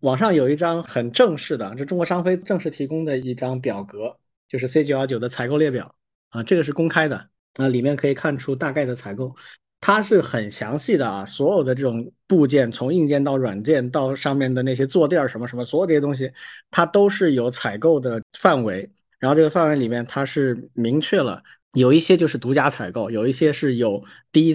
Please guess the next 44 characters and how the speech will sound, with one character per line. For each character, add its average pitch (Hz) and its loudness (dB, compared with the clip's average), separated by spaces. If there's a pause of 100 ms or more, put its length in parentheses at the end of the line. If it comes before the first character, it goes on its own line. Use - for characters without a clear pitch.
供 147 4
应 127 2
商、 131 -2
第 160 2
二 143 4
供 135 0
应 127 -2
商， 127 -6 (380)
呃， 131 2
里 135 4
面 160 6
就 151 4
是 131 -2 (100)
国 131 6
外 151 8
的 131 0
和 131 -2
国 127 -4
内 139 0
的 127 2
都 143 0
有。 - -4 (320)
那 170 2
有 139 4
人 139 0
大 170 6
概 151 2
粗 156 -6
粗 160 0
估 160 2
算 147 2
下 139 0
来， 139 2
百 131 0
分 120 -6
之 139 -2
六 190 4
十 135 -2
左 123 -2
右 127 0
是 127 -6
国 117 -2
产 107 -6
的。 98 -12